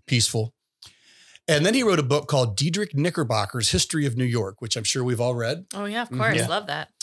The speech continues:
Speaker 3: Just finished it.
Speaker 1: And he has a character named <laughs> Sinterklaas, who rode through the skies in a horse and a wagon and went down chimneys to deliver presents to children.
Speaker 2: Hmm.
Speaker 1: So that's Washington Irving. Around that same time, a book co-, for kids comes out called The Children's Friend.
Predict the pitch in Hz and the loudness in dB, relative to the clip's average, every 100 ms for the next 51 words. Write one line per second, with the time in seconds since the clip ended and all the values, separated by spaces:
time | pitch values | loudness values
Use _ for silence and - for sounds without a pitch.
0 | - 127 - 117 117 - - 131 127 165 | -8 -4 -2 -2 -4 -8 -6 0 4 4
1 | 151 165 185 185 - 147 139 120 - - | 4 2 2 2 2 2 2 4 2 2
2 | 226 - 143 - 127 95 95 - - - | 0 0 -2 0 0 0 0 0 0 -2
3 | - _ 127 120 127 151 165 160 147 - | -6 _ -8 -4 0 0 0 -2 0 0
4 | 123 107 101 117 104 - 139 - 117 117 | 0 -2 -2 -4 -6 -8 -4 -2 -2 -4
5 | - - 110 113 117 120 117 117 - 165 | -4 -6 -10 -8 -6 -6 -4 -4 -4 -4
6 | 127 110 120 113 113 123 107 101 - - | -4 -4 -6 -6 -8 -10 -8 -8 -6 -8
7 | - 202 214 131 _ _ _ 208 165 156 | -6 -8 -10 -18 _ _ _ -12 -12 -14
8 | - _ - 123 151 156 151 185 214 165 | -18 _ -8 -4 0 2 2 0 -2 -2
9 | 127 127 - _ _ _ _ _ _ _ | -2 -6 -12 _ _ _ _ _ _ _
10 | _ _ - - - - - 135 139 147 | _ _ -20 -20 -20 -18 0 2 4 2
11 | - 170 202 - 123 120 107 143 - - | 2 2 2 2 4 2 2 -2 -2 -6
12 | 127 - 110 - - - 120 117 117 - | -6 -6 -2 0 0 0 0 2 0 0
13 | 113 107 - 139 175 180 - 127 117 120 | -2 0 0 0 0 -2 -2 0 0 -2